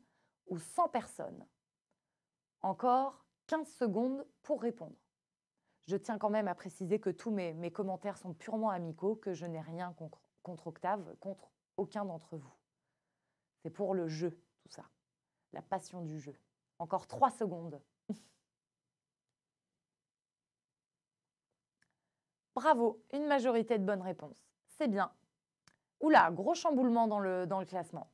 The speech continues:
Octave toujours en premier, Chloé en deuxième et Rihanna qui revient. C'est bien Rihanna. La persévérance, c'est très important. En troisième position.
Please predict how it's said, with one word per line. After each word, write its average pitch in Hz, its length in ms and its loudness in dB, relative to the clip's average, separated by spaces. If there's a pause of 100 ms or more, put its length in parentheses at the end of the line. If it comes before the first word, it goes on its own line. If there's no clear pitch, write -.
Octave 311 400 4
toujours 311 280 2
en 262 80 4
premier, 220 600 2
Chloé 294 400 4
en 262 80 2
deuxième 233 440 2 (140)
et 330 140 4
Rihanna 294 520 8 (160)
qui - 140 0
revient. 214 400 4 (100)
C'est 277 100 2
bien 233 200 2
Rihanna. 208 420 2 (320)
La 196 100 0
persévérance, 233 760 2
c'est 208 80 -4
très 226 240 -6
important. 165 420 -4 (460)
En 190 80 -4
troisième 254 340 0
position. 170 440 -8